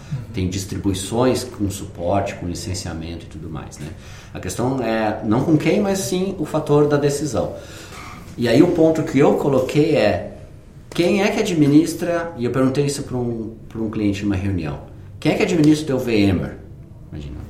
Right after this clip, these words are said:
Speaker 2: falar uma tecnologia quase que a gente pode chamar de legado, né? Que existe há quantos anos o V M ware? Quando é que foi lançado?
Speaker 1: Nossa.
Speaker 2: Dois mil e dois? Dois mil e um? Eu botei a mão em V M ware em dois mil e seis.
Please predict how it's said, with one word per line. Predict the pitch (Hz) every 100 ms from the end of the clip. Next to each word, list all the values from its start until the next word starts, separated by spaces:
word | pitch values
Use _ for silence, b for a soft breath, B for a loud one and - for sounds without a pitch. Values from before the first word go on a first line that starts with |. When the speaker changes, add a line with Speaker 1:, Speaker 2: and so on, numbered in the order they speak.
| -
Speaker 2:
falar | 101 127
uma | 160
tecnologia | 156 135 107 98 131 131
quase | 120 120 -
que | 110
a |
gente | -
pode | 113 110
chamar | 117
de | 123
legado, | 120 95 101 90 87
né? | 87
Que | 95
existe | 95 - -
há | -
quantos | 156 160 120 101
anos | 104 92 80
o |
V | 92
M | 80 78
ware? | 73 -
Quando | - 131
é |
que | 117
foi | 139
lançado? | 113 - 95
Speaker 1:
Nossa. | 82
Speaker 2:
Dois | 87
mil | 107 98
e |
dois? | 78 131 139 - -
Dois | 78
mil | 90 82 98
e |
um? | 120 - B B B -
Eu | 131
botei | 160 151 135
a |
mão | 120 123
em |
V | 104 98
M | 101
ware | 131
em | 139
dois | 135 110
mil | 113
e |
seis. | 101 - - - 101 80 69 - - -